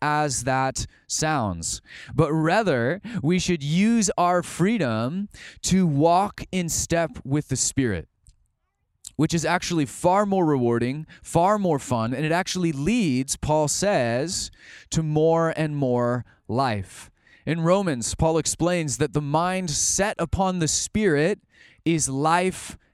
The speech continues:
and peace. And those who walk by the Spirit, he says here in Galatians, they aren't under the law anymore. If you belong to Christ, you're full of his Spirit, you walk by the Spirit, you're no longer under the law.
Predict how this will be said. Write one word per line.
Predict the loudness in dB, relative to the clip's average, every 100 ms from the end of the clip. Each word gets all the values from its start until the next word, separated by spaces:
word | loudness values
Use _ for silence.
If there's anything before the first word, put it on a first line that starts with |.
| _ -2
and | 0 0 -2 -2 -4 -6 -10 _ _ -6
peace. | -2 -2 -4 -6 -8 -12 _ _ _ _ -6
And | -2
those | 0 0
who | 0
walk | 0 2 2 2 0
by | -2 0
the | 0
Spirit, | 0 0 0 -2
he | -2
says | -2 -2 -2
here | -2 0 0
in | -2
Galatians, | 0 0 0 -4 -4 -4 -8 _ -2
they | 0
aren't | 0 0
under | 0 0 0
the | 2
law | 2 0 -2
anymore. | -4 -2 -2 -4 -8 _ _ _ _ _ _ -8
If | -2
you | 0
belong | 2 2 0 0
to | -4
Christ, | 0 0 0 -2
you're | -4
full | 0 0
of | 2
his | 0
Spirit, | -2 0 0 0
you | 0 0
walk | 2 2 0
by | -2 -2
the | -2
Spirit, | -2 -2 -2
you're | -2
no | 0 0
longer | 0 0 -2
under | -2 -4
the | -2
law. | 0 2 0